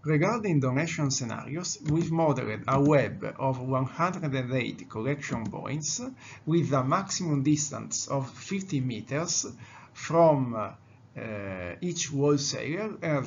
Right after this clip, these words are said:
the closest food collection points, and a structure as food bank where there will be the check quality. With the purpose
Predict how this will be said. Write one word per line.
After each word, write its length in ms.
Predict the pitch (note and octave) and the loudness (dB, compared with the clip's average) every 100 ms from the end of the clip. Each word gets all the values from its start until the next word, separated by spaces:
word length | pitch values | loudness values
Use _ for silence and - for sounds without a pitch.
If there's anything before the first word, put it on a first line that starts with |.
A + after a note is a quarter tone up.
| A#2 | -4
the 220 | C3 C3 - | 0 0 -2
closest 680 | - D3+ F3+ F#3 G#3 - - | 2 2 2 0 -4 -6 -10
food 180 | F3 | -12
collection 540 | - C#3+ D#3+ E3 D#3+ D3+ | -4 -4 -4 -6 -6 -6
points, 520 | C#3+ F#2+ E2+ - - - - - | -6 -8 -10 -14 -16 -18 -20 -4
and 440 | E3+ G3 B3 A#3+ C#4+ - - - | 0 0 -2 -6 -8 -16 -20 -4
a 260 | D3 C3 A#2+ | 0 0 -2
structure 680 | - - C3+ A2 A2 G3 A3 A3 - | -6 -4 0 -2 -4 -6 -6 -8 -6
as 240 | C#3 B2 - | -4 -4 -8
food 380 | - G3+ A#3 | -10 -8 -6
bank 380 | C3 - - G2 G3+ - - | -6 -8 -10 -12 -14 -14 -4
where 280 | D3 D3+ C3 | 2 4 4
there 240 | A2+ D3+ | 2 0
will 220 | D3 C#3+ C#3 | 4 4 4
be 180 | B2+ | 2
the 220 | G3 C#3+ A#2 | 0 0 0
check 420 | - F#3 G#3 - | -2 -6 -6 -8
quality. 540 | B2 - - - - - - - - - - - _ - - - - - _ _ _ _ _ _ _ _ _ _ _ _ _ _ _ _ _ _ - - - - - - - - - - - - - - - - - | -6 -6 -8 -16 -18 -20 -20 -20 -20 -20 -20 -20 _ -18 -14 -14 -16 -20 _ _ _ _ _ _ _ _ _ _ _ _ _ _ _ _ _ _ -20 -20 -20 -20 -20 -20 -20 -20 -18 -18 -20 -20 -20 -20 -20 -20 -4
With 240 | D#3 B3 G3 | 0 2 0
the 100 | G#3+ | 0
purpose 840 | - C#3+ A2 - - - - - | 6 6 6 0 -10 -10 -14 -14